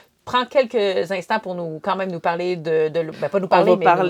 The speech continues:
Speaker 1: nous dire
Speaker 2: ben, je vous présente. Alors, on va parler aujourd'hui de Sauveur et Fils, euh, toutes les saisons de un à six, la série complète de Marie-Aude Muraille.
Speaker 1: Alors, dans le fond, tu focuses pas uniquement sur le premier tome.
Speaker 2: Non, je vous vends la série.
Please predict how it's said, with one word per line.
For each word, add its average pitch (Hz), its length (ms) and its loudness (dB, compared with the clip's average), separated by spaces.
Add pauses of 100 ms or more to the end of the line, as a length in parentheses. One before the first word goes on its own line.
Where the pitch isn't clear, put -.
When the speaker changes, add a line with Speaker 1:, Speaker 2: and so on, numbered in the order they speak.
Speaker 1:
nous 170 60 -2
dire - 20 2
Speaker 2:
ben, 190 160 8
je 185 100 -6
vous 185 140 -4
présente. 226 500 -2
Alors, 196 280 2
on 175 100 -4
va 165 240 -2
parler 180 320 -4
aujourd'hui 185 540 -6
de 175 140 -4
Sauveur 190 360 -6
et 170 60 -8
Fils, - 520 -16 (520)
euh, 170 60 -8 (100)
toutes - 160 -12
les 220 80 -10
saisons 175 420 -10
de 180 280 -12
un 226 180 -14
à - 100 -8
six, - 380 -18
la 165 140 -8
série - 320 -14
complète 220 340 -10
de 190 80 -4
Marie-Aude 196 480 -6 (140)
Muraille. - 480 -12 (360)
Speaker 1:
Alors, 180 280 2
dans 180 80 2
le 175 80 -2
fond, 214 160 -2
tu - 160 -14
focuses 196 420 -2
pas 214 300 0
uniquement 196 480 -4
sur 202 420 2
le 175 140 0
premier 165 340 -4
tome. 185 240 2
Speaker 2:
Non, 196 140 4
je 208 120 -10
vous 196 140 -6
vends 180 160 0
la 170 120 -2
série. - 440 -14